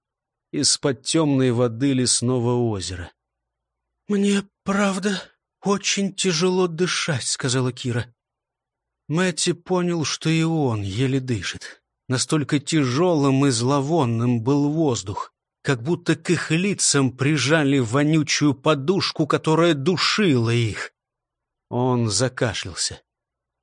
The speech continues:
Он снова вспомнил о своем даре. Теперь он был бесполезен. Возможно, у него и найдутся силы для того, чтобы восстановить собственные обожженные руки или израненные ноги Киры.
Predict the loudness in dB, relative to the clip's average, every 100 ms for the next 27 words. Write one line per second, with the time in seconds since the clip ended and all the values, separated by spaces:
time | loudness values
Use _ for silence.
0 | _ _ 2 4 6 4 2 4 4 4
1 | 2 2 2 4 4 4 4 4 4 4
2 | 4 2 4 2 4 0 -2 _ _ _
3 | _ _ _ -4 -2 2 2 2 2 0
4 | 2 0 2 0 2 2 2 0 -2 0
5 | 0 0 0 2 2 2 4 4 4 4
6 | 2 0 0 0 2 2 2 2 0 2
7 | 2 2 0 2 2 2 2 0 0 0
8 | 0 0 -2 -2 0 2 0 0 2 2
9 | 4 4 2 0 -2 -2 0 2 2 2
10 | 2 2 2 2 2 0 -2 -2 2 2
11 | 2